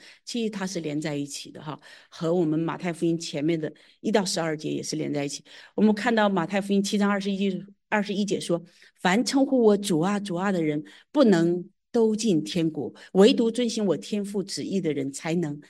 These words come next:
进去。当那日，必有许多人对我说：‘主啊，主啊，我们不是奉你的名传道，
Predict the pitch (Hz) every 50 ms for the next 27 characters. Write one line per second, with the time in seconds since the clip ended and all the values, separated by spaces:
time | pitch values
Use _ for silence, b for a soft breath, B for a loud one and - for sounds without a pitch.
0 | b b - 262 202 151 151 - - - 156 139 - b b b b b b b
1 | 226 214 214 226 226 208 196 196 190 180 202 214 226 190 190 190 - - - -
2 | - - 180 170 151 143 143 220 233 214 180 156 147 156 151 185 175 156 147 -
3 | - - 156 151 B B B B B - 170 160 175 185 190 190 185 165 160 165
4 | 165 165 170 170 208 202 214 220 - 285 262 220 196 180 180 185 185 190 185 196
5 | 165 165 180 196 196 175